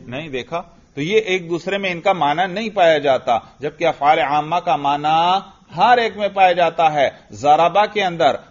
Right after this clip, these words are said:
कौन भी है, सबूत भी है, वजूद भी है और हुसूल भी। इसी तरह शुर्ब के अंदर कौन भी है, सबूत भी है, वजूद भी है और हुसूल भी।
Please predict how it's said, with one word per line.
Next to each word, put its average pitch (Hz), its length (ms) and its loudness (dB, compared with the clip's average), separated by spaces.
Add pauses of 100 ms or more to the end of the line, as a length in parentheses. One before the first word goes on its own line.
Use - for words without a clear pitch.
(220)
कौन 180 400 2
भी 208 220 -8
है, 170 300 0
सबूत 165 680 -4
भी 208 180 -8
है, 185 200 2 (140)
वजूद 165 500 -2
भी 208 180 -6
है 180 240 2
और 143 540 4
हुसूल 160 420 -6
भी। 113 220 -10 (280)
इसी 156 180 -10
तरह 202 280 0
शुर्ब 214 440 -2
के 214 80 -4
अंदर 156 340 0 (440)
कौन 196 380 2
भी 214 160 -6
है, 190 220 2 (500)
सबूत 185 480 0
भी 208 160 -4
है, 185 300 2
वजूद 165 540 -4
भी 208 160 -6
है 180 240 2
और 156 600 4
हुसूल 156 480 -8
भी। 98 220 -14